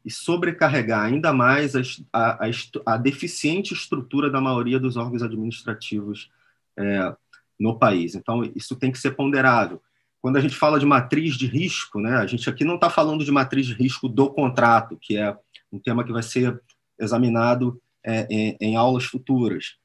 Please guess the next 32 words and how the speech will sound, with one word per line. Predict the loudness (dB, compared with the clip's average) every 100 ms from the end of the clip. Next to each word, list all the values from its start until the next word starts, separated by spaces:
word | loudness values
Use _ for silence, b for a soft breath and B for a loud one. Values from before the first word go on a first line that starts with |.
| _ -14
A | -4
gente | -2
tá | 0
aqui, | 0 0
tá | 0
tratando | 0 -2 -2 -2 0 0
de | 2 2 2 _ _ _ -4
uma | 0 4
elaboração, | 4 4 6 4 0 -6
uma | 0 2 4
matriz | 4 4 2 -2 0
de |
risco | -2 -2 -2 2
em | 2 4
geral | 4 6 6 6 2
das | 0 -2
contratações | -6 -4 -6 -6 -8 -8 -6
públicas, | -2 -2 -4 -10 -14 -12 -4
né? | -4 -4 b b b b -4
É, | 0 0 -2 -2
quem | 2 2
se, | -2 -8 _
se, | -6 -4 -2
quem | 0 0
se | 2
ocupa | 0 2 -2 0 0
de | 0
botar | 0 0 4 4
de | 4 -2
pé | -2 -2 -2
esse | -2 -4 -6
sistema | -8 -8 -4 0 0 0 -4